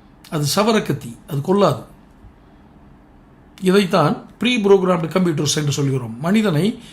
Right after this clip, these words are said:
கொல்லும் தன்மையுடைய மனிதனாக, அந்த இச்சையை தூண்டும் விதமாக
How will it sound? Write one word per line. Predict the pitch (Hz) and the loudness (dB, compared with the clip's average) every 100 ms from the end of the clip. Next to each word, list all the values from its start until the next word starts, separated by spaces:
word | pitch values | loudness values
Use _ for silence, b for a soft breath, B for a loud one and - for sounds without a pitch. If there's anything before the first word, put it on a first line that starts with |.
| B B B | B B B
கொல்லும் | 220 254 285 247 | 0 2 2 2
தன்மையுடைய | 196 190 202 190 185 180 147 135 - - - | 2 2 2 2 2 2 0 -4 -12 -20 -12
மனிதனாக, | 151 170 170 147 139 143 240 - B B - | -4 -2 0 0 0 -2 -4 -8 B B -6
அந்த | 165 180 | 0 2
இச்சையை | 202 202 262 226 151 | 0 0 -2 -2 2
தூண்டும் | 220 240 226 175 | 2 2 2 2
விதமாக | 170 151 127 | 2 0 0